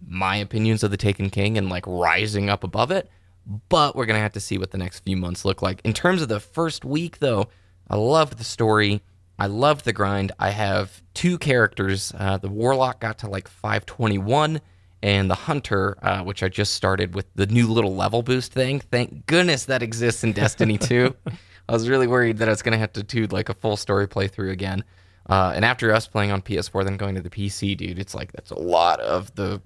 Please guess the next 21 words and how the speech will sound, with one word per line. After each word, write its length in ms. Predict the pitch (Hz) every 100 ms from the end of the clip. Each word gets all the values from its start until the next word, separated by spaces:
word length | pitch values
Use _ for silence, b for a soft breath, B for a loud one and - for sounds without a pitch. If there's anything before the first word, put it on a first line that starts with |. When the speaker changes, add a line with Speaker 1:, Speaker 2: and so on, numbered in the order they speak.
| -
Speaker 1:
Red 300 | 104 98 107
War 300 | 107 104 110
thing. 340 | - 104 104 -
<laughs> 40 | - - 571 539 - B B B B
Speaker 2:
Yeah. 140 | 104
Speaker 1:
But 120 | 117
yeah, 120 | 113 117
the 80 |
Hunter 180 | 107 123
got 160 | 107 107
to, 80 | 101
like, 140 | 87
five 260 | - 92 85
eighteen 380 | 82 - 90
or 80 | 80
something 340 | - 95 - 78
like 200 | 78 -
that. 240 | - -
So 140 | -
overall, 440 | 90 139 127 107 104
just 320 | 104 117 -